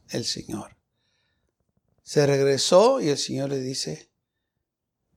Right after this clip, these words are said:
"Los nueve, ¿dónde están? No hubo quien volviese y diese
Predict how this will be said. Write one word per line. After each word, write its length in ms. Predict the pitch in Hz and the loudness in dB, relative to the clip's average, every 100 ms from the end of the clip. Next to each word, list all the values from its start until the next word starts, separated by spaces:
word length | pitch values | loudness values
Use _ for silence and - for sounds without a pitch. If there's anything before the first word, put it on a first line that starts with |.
| - _ _ - - _ | -20 _ _ -20 -20 _
"Los 520 | - 175 165 - - - | 4 6 6 4 -8 -6
nueve, 520 | 165 165 165 165 143 | 0 4 6 4 2
¿dónde 300 | 139 151 135 | -2 -2 -4
están? 480 | 127 - 143 127 120 | -6 -6 -8 -8 -10
No 180 | 139 156 | 0 6
hubo 460 | 160 170 170 180 170 | 8 8 6 4 2
quien 540 | - 160 160 185 190 - | 0 2 2 0 -4 -8
volviese 600 | 156 143 147 156 156 175 | -4 -2 0 0 0 -6
y 100 | 151 | -6
diese 520 | 143 156 156 170 - | -4 -4 -4 -10 -12